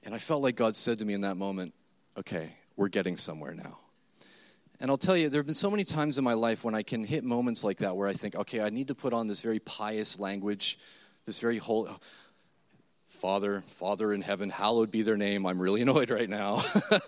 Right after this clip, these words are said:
You know, kinda mixing this really holy language with, like, the frustrations of life. You know what? God knows you better than that.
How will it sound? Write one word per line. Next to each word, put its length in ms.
You 100
know, 80
kinda 220
mixing 400
this 160
really 220
holy 360
language 560
with, 180
like, 360
the 100
frustrations 680
of 120
life. 540
You 100
know 100
what? 160
God 220
knows 340
you 80
better 260
than 160
that. 360